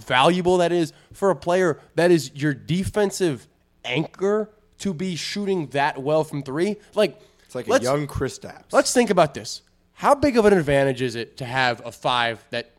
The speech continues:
Speaker 1: is a good shooter, re-, regardless of how good they are on defense? It's a big advantage.
Speaker 2: Big advantage.
Speaker 1: Because he's a rebounder on, on, on the defensive end, and on the offensive end, he's a floor spacer who
Speaker 2: Some
Speaker 1: can
Speaker 2: say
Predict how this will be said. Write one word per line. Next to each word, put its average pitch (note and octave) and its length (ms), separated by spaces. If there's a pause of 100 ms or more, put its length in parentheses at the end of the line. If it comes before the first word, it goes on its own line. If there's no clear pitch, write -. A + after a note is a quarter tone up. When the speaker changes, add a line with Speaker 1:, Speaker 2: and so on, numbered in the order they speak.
Speaker 1:
is C3+ 260
a D3 60
good C#3+ 200
shooter, A2+ 360 (160)
re-, D3+ 100 (240)
regardless D#3+ 540
of B2 80
how C#3+ 100
good C3+ 140
they C3+ 80
are B2+ 80
on B2 60
defense? G#2+ 340 (340)
It's D#3+ 140
a G3 40
big G#3+ 220
advantage. G#3+ 400
Speaker 2:
Big C3+ 180
advantage. G#2 640 (120)
Speaker 1:
Because D3 240
he's C#3 140
a C#3 40
rebounder D3 680 (440)
on, D3+ 220
on, C#3+ 320
on C#3+ 60
the C#3+ 60
defensive C#3 360
end, B2 260
and C3 80
on B2+ 60
the C3 140
offensive B2+ 320
end, A#2+ 140
he's B2 200
a A#2+ 80
floor D#3 280
spacer B2 280
who - 20
Speaker 2:
Some C3 80
Speaker 1:
can C3 80
Speaker 2:
say - 40